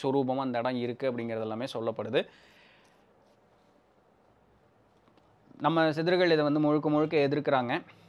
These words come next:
So, எந்த, எந்த பக்கம் நீங்க சாயறீங்களோ அந்த பக்கம் அது சரி. Because ஏன்னா, நீங்க நம்ம ஒரு கொண்டு போய் பால் அது எல்லாத்தையும் கொட்-, அபிஷேகம் எல்லாம் கொட்டுறோம்னு வச்சுக்கோங்களேன்,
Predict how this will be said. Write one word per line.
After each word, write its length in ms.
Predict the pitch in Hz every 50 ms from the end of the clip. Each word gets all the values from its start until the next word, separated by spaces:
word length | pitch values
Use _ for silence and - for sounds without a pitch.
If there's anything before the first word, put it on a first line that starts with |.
| - _
So, 180 | - - - 139 131 131 131 127 123 120 120 120 120 120 110 - - _ - _ _ _ _ - - -
எந்த, 300 | - 160 165 175 180 175
எந்த 200 | 175 180 190 190
பக்கம் 260 | 170 185 170 180 208
நீங்க 180 | 202 190 170 156 -
சாயறீங்களோ 400 | 160 160 165 165 160 143 147 175
அந்த 200 | 190 165 139 -
பக்கம் 500 | 117 123 120 - 139 131 123 113 110 107
அது 180 | 110 113 -
சரி. 320 | - - 131 120 120 123 - _ _ - - - -
Because 200 | 147 143 180 160
ஏன்னா, 480 | 147 147 156 180 175 160 165 160 131 - - - - - _ _
நீங்க 220 | - 135 135 131 131
நம்ம 240 | 131 127 127 123 123
ஒரு 240 | 123 120 123 120
கொண்டு 220 | - 135 135 131 131
போய் 140 | 127 131 127
பால் 720 | - 131 127 123 123 120 120 123 123 123 123 120 120 120
அது 200 | 120 117 117 120
எல்லாத்தையும் 420 | 117 120 127 127 127 120 135 127 120
கொட்-, 180 | 123 123 117
அபிஷேகம் 380 | 120 120 123 123 - 127 117 117
எல்லாம் 200 | 117 123 135 131 -
கொட்டுறோம்னு 440 | 139 131 - - 135 139 143 131 123
வச்சுக்கோங்களேன், 480 | - 123 110 110 107 117 127 120 110